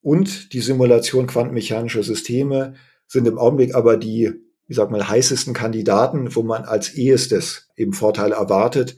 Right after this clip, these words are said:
in dem Zeitraum, wie du es vorhin gesagt hast, innerhalb von wenigen Jahren.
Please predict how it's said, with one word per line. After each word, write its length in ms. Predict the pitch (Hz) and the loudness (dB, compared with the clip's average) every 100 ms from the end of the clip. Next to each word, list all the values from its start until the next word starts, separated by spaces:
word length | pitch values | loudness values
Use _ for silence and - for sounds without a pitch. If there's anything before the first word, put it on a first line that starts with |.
| - | -6
in 80 | |
dem 160 | 113 104 | -4 -4
Zeitraum, 360 | 101 110 110 107 | 0 0 0 -2
wie 100 | 107 | 0
du 120 | 113 | -2
es 80 | - | -2
vorhin 240 | 120 110 | -4 -4
gesagt 320 | 101 98 95 | -2 -2 -4
hast, 140 | 82 104 | -8 -8
innerhalb 260 | 98 92 | -8 -8
von 160 | 98 98 | -6 -6
wenigen 280 | 95 95 95 | -6 -6 -8
Jahren. 360 | 85 82 - | -8 -10 -12